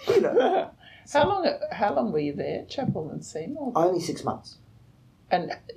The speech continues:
Speaker 2: articles was a year or two
Speaker 1: No,
Speaker 2: years?
Speaker 1: two years in those days.
Speaker 2: Mm.
Speaker 1: So when I returned from overseas, I had to do a legal practice course
Speaker 2: Uh-huh.
Speaker 1: to get admitted.
Speaker 2: Ah, so they were,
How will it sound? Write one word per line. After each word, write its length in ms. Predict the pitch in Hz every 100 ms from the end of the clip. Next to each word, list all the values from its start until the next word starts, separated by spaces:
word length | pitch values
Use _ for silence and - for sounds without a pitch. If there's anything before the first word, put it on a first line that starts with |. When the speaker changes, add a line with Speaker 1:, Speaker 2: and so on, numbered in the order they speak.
| -
Speaker 2:
articles 540 | 170 190 185 175 147 147
was 180 | 147 151
a 40 |
year 300 | 143 160 -
or 140 | -
two 200 | - -
Speaker 1:
No, 240 | 135 143 180
Speaker 2:
years? 140 | -
Speaker 1:
two 60 | 127
years 340 | 147 202 160 117
in 60 |
those 200 | 104 - -
days. 320 | - - 190
Speaker 2:
Mm. 420 | 151 147 135 127
Speaker 1:
So 200 | - 135 131
when 180 | 156 165
I 80 |
returned 480 | 139 127 - 156 156
from 120 | 135
overseas, 720 | 120 113 113 123 113 107 107 - - - 127
I 120 | 131
had 300 | 127 139 -
to 160 | 135 127
do 340 | 113 123 123 120
a 160 | 120
legal 260 | 117 117 113
practice 360 | 143 135 - -
course 340 | - - - _ _ _ _ - -
Speaker 2:
Uh-huh. 340 | 233 139 156
Speaker 1:
to 80 | -
get 140 | 120
admitted. 340 | 107 113 - - - - - _ _ - -
Speaker 2:
Ah, 180 | 175 190
so 240 | 190 175
they 160 | 165 165
were, 160 | 156